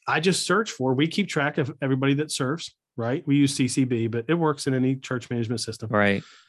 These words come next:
Speaker 1: And so it's easy to search and say, "Okay, who's not serving?" I could come up with hundreds of names, right? So that's step two, make the list. Ideally, ten times whatever your need is. More is better, though. I mean, if you get fifty
Speaker 2: Right.
Speaker 1: times, great.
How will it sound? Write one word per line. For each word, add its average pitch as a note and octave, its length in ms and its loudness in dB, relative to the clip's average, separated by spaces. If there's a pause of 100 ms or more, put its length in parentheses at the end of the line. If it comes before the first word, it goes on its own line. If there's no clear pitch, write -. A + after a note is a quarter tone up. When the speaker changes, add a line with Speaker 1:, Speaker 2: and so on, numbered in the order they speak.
(180)
Speaker 1:
And D3+ 100 0
so F3 120 4
it's - 120 0
easy G3+ 260 6
to D3 60 2
search G3 300 2
and C#3 80 -2
say, C#3 180 2
"Okay, D3 220 0
who's C#3 180 -2
not C#3+ 200 -4
serving?" C#3+ 360 0
I F3 140 -2
could G3 140 -2
come C3 160 0
up A2+ 120 -6
with G#2+ 160 -12 (220)
hundreds F3 640 0
of G#2+ 80 -8
names, G#2+ 240 -6
right? C#3 220 0 (320)
So - 160 2
that's F#3+ 200 2
step F3+ 220 -2
two, D#3 160 0
make D#3 200 0
the E3+ 60 0
list. C3+ 400 -2 (720)
Ideally, D3+ 680 0
ten D3+ 260 0
times C#3+ 640 -2 (200)
whatever B2+ 280 -4
your C3+ 140 2
need C3 220 4
is. B2+ 220 -2 (120)
More D3+ 300 2
is D3 100 2
better, E3+ 280 4
though. B2+ 300 -2 (180)
I G#2+ 100 -8
mean, A#2 280 -2
if A2+ 120 -4
you B2+ 120 0
get C#3+ 300 0
fifty D#3+ 240 0
Speaker 2:
Right. C3 100 4
Speaker 1:
times, B2 380 -2 (220)
great. F#3+ 280 -2